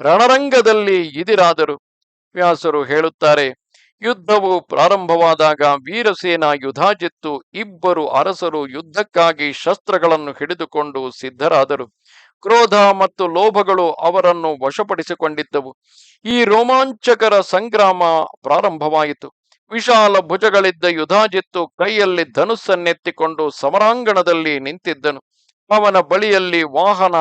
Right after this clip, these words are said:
ಸೈನಿಕರು ಬಹಳವಾಗಿದ್ದವು. ರಾಜ ವೀರಸೇನನು ಇಂದ್ರನಂತೆ ತೇಜಸ್ವಿಯಾಗಿದ್ದನು. ಯುದ್ಧ ಮಾಡುವುದು ಕ್ಷತ್ರಿಯರ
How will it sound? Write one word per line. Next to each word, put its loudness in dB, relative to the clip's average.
ಸೈನಿಕರು -4
ಬಹಳವಾಗಿದ್ದವು. -2
ರಾಜ 2
ವೀರಸೇನನು 2
ಇಂದ್ರನಂತೆ -2
ತೇಜಸ್ವಿಯಾಗಿದ್ದನು. -4
ಯುದ್ಧ -6
ಮಾಡುವುದು 0
ಕ್ಷತ್ರಿಯರ -4